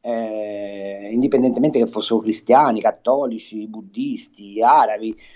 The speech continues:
perché la verità è la ricerca del motivo per cui stai al mondo sostanzialmente.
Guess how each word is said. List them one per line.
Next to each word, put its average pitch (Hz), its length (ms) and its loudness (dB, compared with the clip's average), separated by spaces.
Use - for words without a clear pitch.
perché 117 200 -8
la 143 100 4
verità 156 440 2
è 135 100 -8
la 139 100 -8
ricerca 143 560 -12
del 123 140 -14
motivo 123 400 -8
per 113 160 -12
cui 131 160 -10
stai 117 240 0
al 101 100 -2
mondo 95 380 -4
sostanzialmente. - 1040 -18